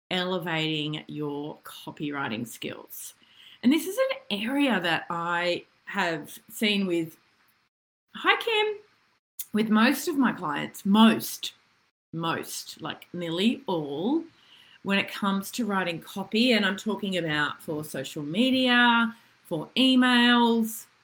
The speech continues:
any and all types of copy, that they find it challenging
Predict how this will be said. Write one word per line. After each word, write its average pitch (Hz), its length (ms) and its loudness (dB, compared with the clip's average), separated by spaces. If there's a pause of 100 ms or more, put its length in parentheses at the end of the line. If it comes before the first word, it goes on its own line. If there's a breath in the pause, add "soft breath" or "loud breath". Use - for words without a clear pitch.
(160)
any 254 260 6
and 170 80 2
all 151 160 -2
types 151 380 -8
of - 100 -20
copy, 180 600 -2 (460 soft breath)
that 175 720 0 (760)
they 175 100 -4
find 165 260 -2
it 113 160 -6 (160)
challenging 302 720 2